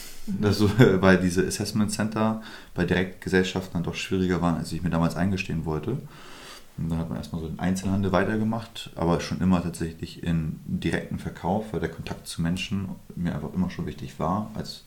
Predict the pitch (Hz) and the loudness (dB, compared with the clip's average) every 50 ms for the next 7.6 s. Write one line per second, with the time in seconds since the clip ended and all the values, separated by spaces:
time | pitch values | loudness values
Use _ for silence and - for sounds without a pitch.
0 | - - - - 90 82 76 78 - - - - 82 76 73 73 - - - - | -16 -8 -2 0 0 0 0 -4 -6 -8 -6 -4 -4 -4 -4 -8 -12 -14 -16 -14
1 | - - - - - 82 80 - - - - 143 - 156 175 180 - - 202 190 | -14 -12 -8 -4 -2 0 0 0 -2 -4 -6 -6 -2 0 0 0 0 -2 -2 0
2 | 190 208 226 - - - - - - - - - - - - - - - 127 123 | 0 0 0 -2 -4 -6 -8 -8 -8 -8 -8 -8 -8 -8 -8 -6 0 2 4 4
3 | 123 123 113 110 110 110 110 107 104 95 117 139 165 170 151 - - 139 143 147 | 6 6 6 6 6 6 6 4 6 8 8 10 10 10 8 8 6 6 6 6
4 | 135 135 131 127 - 131 127 127 127 127 - - - 101 120 139 143 135 127 135 | 6 4 4 4 4 4 6 6 8 8 8 6 6 6 6 6 6 4 2 2
5 | 120 117 - - - - 120 143 175 190 185 175 160 147 - 107 101 107 123 143 | 0 0 -2 -2 2 4 6 8 8 6 6 4 0 0 -2 -2 0 2 2 4
6 | 160 170 165 - - 127 131 - 120 117 - - - 113 117 120 117 - - - | 4 2 0 -2 -4 -6 -4 -2 -2 -2 -4 -4 -2 0 0 0 -2 -6 -12 -6
7 | - 104 104 101 101 98 101 98 98 95 92 - | -2 0 2 2 2 2 0 0 0 0 -2 -4